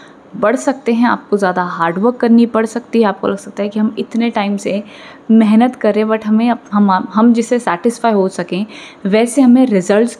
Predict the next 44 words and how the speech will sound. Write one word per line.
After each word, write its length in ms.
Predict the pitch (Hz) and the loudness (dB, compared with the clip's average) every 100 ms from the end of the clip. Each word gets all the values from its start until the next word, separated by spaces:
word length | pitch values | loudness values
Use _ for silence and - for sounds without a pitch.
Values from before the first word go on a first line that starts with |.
| - | -16
क्यों 340 | - 247 240 | -2 4 4
नहीं 220 | 233 190 160 | 4 2 -2
मिल 160 | 147 | -4
रहे 180 | - - | -8 -12
हैं। 140 | - - - - - - | -12 -14 -20 -20 -20 -8
तो 60 | - | 0
ये 400 | 269 220 330 466 | 0 4 4 4
समय 340 | 403 254 247 | 2 0 2
in 100 | 226 | 0
fact 260 | 220 - - | -4 -8 -6
आप 160 | - 196 | -4 -4
लोग 140 | 196 | -4
के 80 | 208 | -2
लिए 100 | 185 | -2
ऐसा 160 | 185 | -2
होगा 160 | 190 226 | -4 -4
कि 180 | - 269 | -2 0
results 580 | 233 190 202 240 240 - - | 2 2 2 0 -2 -8 -4
आपके 360 | 190 208 - | -4 -4 0
हिसाब 360 | 240 208 208 190 | 0 0 -4 -4
से 160 | - 220 | -6 -8
क्यों 400 | 220 - 226 240 | -8 0 4 4
नहीं 220 | 226 220 | 4 2
मिल 160 | 208 | 2
रहे, 180 | 190 214 | 2 2
इस 100 | 214 | 2
पे 120 | 214 | 2
ज़्यादा 240 | 208 185 180 | 0 2 0
मत 220 | 170 175 | -2 -6
सोचिएगा। 600 | - 180 - 165 175 254 - - - - - | -8 -10 -6 -6 -4 -8 -10 -20 -20 -20 -16
जो 260 | - 226 240 | -2 2 4
भी 180 | 285 339 | 6 4
opportunities 680 | 330 247 247 247 226 226 208 | 4 0 2 0 2 2 0
आपको 300 | 180 - 175 | -2 -4 -6
आ 80 | |
रही 180 | 185 190 | -4 -4
हैं, 100 | 202 | -4
जो 200 | 190 190 | 0 0
भी 220 | 190 247 | 4 2
काम 340 | 285 262 208 185 | 4 2 2 0
आप 200 | 165 - | -2 -6
कर 160 | 175 | -8
रहे 120 | 175 170 | -4 -4
हो, 240 | 175 | -2